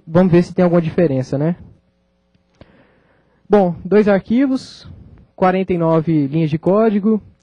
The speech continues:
dois templates com cinquenta e três linhas, cem arquivos X M L pra configurar. Total, quatro linhas e aproximadamente, é, quatro arquivos e aproximadamente cem linhas de código. Já é um quinto, né? Um quinto de,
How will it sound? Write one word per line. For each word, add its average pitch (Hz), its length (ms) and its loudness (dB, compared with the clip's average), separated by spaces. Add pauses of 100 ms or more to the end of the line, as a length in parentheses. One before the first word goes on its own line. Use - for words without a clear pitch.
(360)
dois 175 240 2
templates 202 560 0
com 180 120 -4
cinquenta 175 360 -4
e 165 40 -2
três 160 300 0
linhas, 214 580 -4
cem 202 300 -6
arquivos 180 300 -6
X 170 120 -6
M 170 200 -4
L 185 180 -2
pra 151 100 -4
configurar. 165 640 -4 (560)
Total, 147 480 0
quatro 190 340 -2
linhas 214 560 -4 (220)
e 190 160 -6
aproximadamente, 190 840 -4 (720)
é, 147 180 -4
quatro 175 340 0
arquivos 202 420 -2
e 202 40 0
aproximadamente 180 580 -4
cem 196 160 0
linhas 175 200 0
de 180 80 -6
código. 131 460 -2 (580)
Já 151 140 0
é 165 40 0
um 196 80 -2
quinto, 185 380 -4
né? 160 200 -4 (640)
Um 156 120 -8
quinto 175 340 -6
de, 156 500 -2